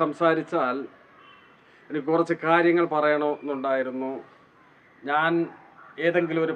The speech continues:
പക്ഷത്ത് നിന്ന് സംസാരിക്കുന്നു എന്നൊരു ധാരണ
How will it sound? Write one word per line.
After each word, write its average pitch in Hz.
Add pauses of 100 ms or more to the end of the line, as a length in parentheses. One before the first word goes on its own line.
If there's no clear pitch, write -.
(100)
പക്ഷത്ത് 196
നിന്ന് 160
സംസാരിക്കുന്നു 147 (420)
എന്നൊരു 147 (100)
ധാരണ 151